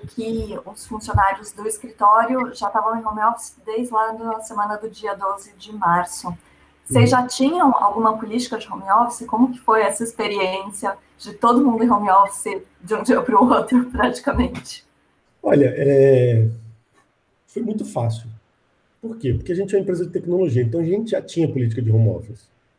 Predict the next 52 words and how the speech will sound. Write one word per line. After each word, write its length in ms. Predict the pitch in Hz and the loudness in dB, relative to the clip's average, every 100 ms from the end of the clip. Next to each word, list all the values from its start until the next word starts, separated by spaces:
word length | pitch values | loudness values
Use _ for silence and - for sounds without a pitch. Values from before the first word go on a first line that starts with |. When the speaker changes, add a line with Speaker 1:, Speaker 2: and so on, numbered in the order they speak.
| _ | _
Speaker 1:
Uhum. 240 | - 202 170 | -18 -12 -12
Speaker 2:
Então, 140 | - 151 | -10 -10
se 60 | |
você 160 | - - | -8 0
olhar 320 | 196 156 139 | 4 4 4
a 60 | 117 | 2
no-, 260 | 120 117 | 0 0
a 40 | 113 | 0
nossa 220 | 113 113 | 0 0
operação, 420 | 113 104 - 143 | -4 -6 -4 -4
a 40 | 135 | -2
gente, 400 | 151 - 143 - _ _ _ _ | -4 -6 -10 -10 _ _ _ _
é, 380 | 123 113 95 113 113 | -6 -4 -4 -8 -6
tem 100 | 139 | -2
muita 240 | 165 160 | -2 0
gente 220 | 139 143 | 0 -2
que 60 | - | -4
trabalha 420 | 147 123 131 143 | -4 0 2 2
de 100 | 120 | 2
um 80 | 131 | 0
lugar, 540 | 113 113 123 143 202 _ | 2 2 2 0 -4 _
é, 360 | - 107 104 110 - | -6 -4 -2 -6 -10
sendo, 420 | - 127 123 113 113 - 110 - | -8 -6 -2 -4 -6 -14 -18 -6
às 200 | 107 107 | -2 0
vezes, 180 | 127 131 | 0 -2
atendendo 460 | 120 135 113 135 135 | -2 0 2 2 2
outra 280 | 135 139 113 | 0 0 0
área 360 | 123 139 147 147 _ _ | 2 2 0 -4 _ _
de 100 | 113 | -4
São 200 | 139 123 | -2 2
Paulo, 460 | 123 113 107 - - _ _ _ - | 4 4 2 -6 -18 _ _ _ -6
entendeu? 260 | 110 113 | 0 2
Então, 280 | 110 113 110 | 2 0 0
às 80 | 110 | 0
vezes, 140 | 123 | -2
morando 580 | 123 127 156 156 127 113 - | 0 2 2 2 0 -4 -8
em 40 | |
São 140 | 123 110 | -8 -4
Paulo, 220 | 139 143 | -2 -2
atendendo 400 | 147 127 139 143 | -4 -4 -2 -2
Rio. 400 | 104 131 127 113 _ _ _ _ _ - | -2 -2 -2 -6 _ _ _ _ _ -14
Então, 160 | 113 160 | -8 -6
o 180 | 135 | -4
home 140 | 165 165 | -6 -2
office 380 | 185 185 165 180 | -4 -4 -10 -4
era 100 | 190 | -4
um 60 | |
pouco 260 | 190 180 185 | -4 -8 -8
do 100 | 180 | -12
dia 160 | 160 185 | -10 -10
a 40 | |
dia. 240 | 131 113 | -4 -4